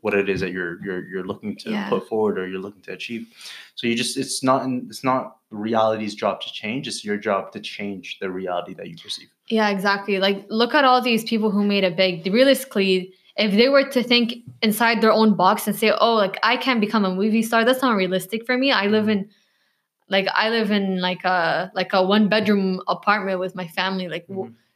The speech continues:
Speaker 1: Mm-hmm.
Speaker 2: we're broke and whatever. Like, why is that realistic? Like, that's, there's no chance for that happening to me. What are the chances?"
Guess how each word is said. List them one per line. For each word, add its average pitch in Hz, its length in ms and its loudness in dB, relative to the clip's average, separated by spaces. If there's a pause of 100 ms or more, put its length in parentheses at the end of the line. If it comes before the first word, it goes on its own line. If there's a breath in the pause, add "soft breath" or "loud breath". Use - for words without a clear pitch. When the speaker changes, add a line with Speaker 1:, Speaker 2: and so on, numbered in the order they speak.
Speaker 1:
Mm-hmm. 185 140 -14
Speaker 2:
we're 196 240 0
broke 196 560 0
and 180 140 -8
whatever. 190 460 0
Like, 175 160 -6 (240)
why 202 360 2
is 208 120 2
that 196 200 2
realistic? 196 640 -2
Like, 185 300 -2
that's, - 420 -4
there's 214 180 0
no 233 200 2
chance 214 380 -2
for 208 120 -4
that 190 160 2
happening 190 440 0
to - 100 -14
me. 185 180 -4
What 202 160 -2
are 226 100 0
the 190 120 -4
chances?" - 680 -6